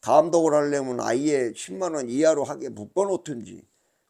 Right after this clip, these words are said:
권고사항이라고 지랄해놓고는 뭐, 아, 회원들 병마 팬들 막건 사는데 지네가 옆에서 감시한다고 쳐다보고 지랄이야. 존나게 한마디 했습니다, 제가.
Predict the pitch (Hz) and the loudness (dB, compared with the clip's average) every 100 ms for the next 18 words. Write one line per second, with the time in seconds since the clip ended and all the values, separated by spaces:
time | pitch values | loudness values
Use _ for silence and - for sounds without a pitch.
0 | _ - 131 165 190 202 214 220 170 190 | _ 0 4 4 2 2 8 8 6 4
1 | 185 175 170 165 185 196 - 160 165 156 | 4 2 0 -2 -2 -4 -4 -2 -2 -2
2 | 147 139 151 160 196 175 - _ - 196 | -4 -10 -12 -10 -10 -10 -14 _ -4 0
3 | 185 - _ _ _ _ _ _ _ - | 0 -4 _ _ _ _ _ _ _ -4
4 | 170 175 247 240 202 175 139 _ _ _ | -2 0 -2 -2 0 0 -2 _ _ _
5 | _ _ _ - 175 208 - 175 202 175 | _ _ _ -4 2 8 8 6 -6 -2
6 | 156 113 131 165 170 160 151 147 131 - | -2 -2 -2 -2 -4 -4 -4 -4 -4 -4
7 | 127 147 120 113 - _ _ _ _ - | -2 0 2 -2 -2 _ _ _ _ 2
8 | 139 143 156 120 123 107 - _ _ - | 2 4 2 2 0 -2 -8 _ _ 0
9 | 143 160 143 139 123 113 113 202 214 202 | 2 2 0 -2 -2 -4 -6 -8 -4 -4
10 | 185 147 - 113 - - 78 50 _ _ | -4 -10 -12 -8 -6 -8 -14 -18 _ _
11 | _ _ _ _ _ _ _ - _ _ | _ _ _ _ _ _ _ -20 _ _
12 | _ _ - - 139 165 165 135 170 175 | _ _ -18 -8 -4 2 2 0 -4 -6
13 | 143 151 - 165 135 113 - - 58 50 | -6 -6 -6 -6 -4 -4 -6 -8 -14 -16